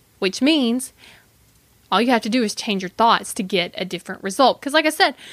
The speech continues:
how much money was I gonna create with the thought I'm not gonna have any money? Yeah, I wasn't gonna create any. Do you see? And so by changing your thought, you're actually able to change your result, which is super, super good news, because I'm telling you, <laughs> changing my thought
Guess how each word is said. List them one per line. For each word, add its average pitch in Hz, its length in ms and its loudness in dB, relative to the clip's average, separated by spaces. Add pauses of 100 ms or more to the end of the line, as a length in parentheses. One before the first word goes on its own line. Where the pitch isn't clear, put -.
(260)
how 359 180 2
much 392 240 0
money 370 160 0
was 359 160 -2
I 359 100 2
gonna 349 220 0
create 330 400 0
with 285 120 -6
the 285 80 -4
thought 294 200 0
I'm 220 160 0
not 262 200 0
gonna 277 180 -4
have 294 180 2
any 285 140 -6
money? 285 340 -4 (840)
Yeah, - 200 0 (500)
I 226 120 2
wasn't 240 340 0
gonna 240 160 -2
create 233 340 -2
any. 214 340 -6 (360)
Do - 80 -10
you 226 60 -2
see? 240 320 0
And 220 180 -4
so 233 160 2
by 196 160 2
changing 240 320 -4
your 208 120 -2
thought, 208 260 0
you're 175 100 0
actually 202 340 -4
able 196 220 -6
to 196 140 -16
change 190 280 -8
your 190 100 -8
result, 302 440 2 (680)
which 403 200 2
is 254 80 0
super, 214 280 2
super 196 240 -2
good 208 160 2
news, 269 320 0
because 226 240 -4
I'm - 100 -2
telling 330 380 0
you, 233 240 0
<laughs> - 100 -16
changing 262 420 -4
my 190 200 2 (160)
thought 330 420 4